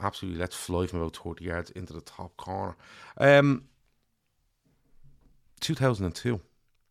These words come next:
Two thousand and two, um, Michael Owen scores on the twelfth of December. Michael Owen scores for Liverpool in a one nil win at home to Vitesse Arnhem,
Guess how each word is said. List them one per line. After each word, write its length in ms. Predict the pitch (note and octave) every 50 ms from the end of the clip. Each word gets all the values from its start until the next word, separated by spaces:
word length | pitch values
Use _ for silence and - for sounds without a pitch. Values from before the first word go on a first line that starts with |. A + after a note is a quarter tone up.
| _ _ - - - - _ - - - - - _ _
Two 140 | - - D3
thousand 340 | G#2+ A2+ B2 A#2+ A2+ G2 F#2
and 100 | F2+ E2+
two, 400 | - - - A2+ A2+ A#2 A2+ - _ _ -
um, 580 | A2+ G#2+ G2 G2 G2 F#2+ F#2+ G2 G2 F#2+ F#2 C2+
Michael 360 | F2 G#2+ A2 A2 F2+ G2 F#2+
Owen 180 | F2 F#2+ G#2+ G2 - - - - _
scores 600 | - - - - - G#2+ G2 G2+ G2+ G2 - - - _
on 140 | - A#2 B2+
the 80 | G2 F2
twelfth 300 | - - F#2+ F2+ E2+ -
of 60 | D#2+
December. 400 | E2+ - - F#2 F2+ F#2 F#2+ - - - - _
Michael 280 | - A2 A2+ - G2 F#2
Owen 120 | F2 F2
scores 320 | D#2+ - - F2 F2 F2 -
for 100 | - F2+
Liverpool 320 | F2 F2 E2+ - F2+ E2
in 80 | E2 E2
a 40 |
one 240 | D#2+ D#2+ F2+ F#2+ F#2
nil 180 | F2+ F2 F2 E2
win 220 | F2 F#2+ F#2+ E2 - - - - - - - _ -
at 220 | F#2 F#2 F#2 F#2
home 260 | - - F#2 F#2 F#2 F2+
to 100 | - F2
Vitesse 480 | D#2+ D#2+ F#2+ F#2 - - F2+ E2+ -
Arnhem, 300 | F#2+ F2 F2 F2+ F2 E2+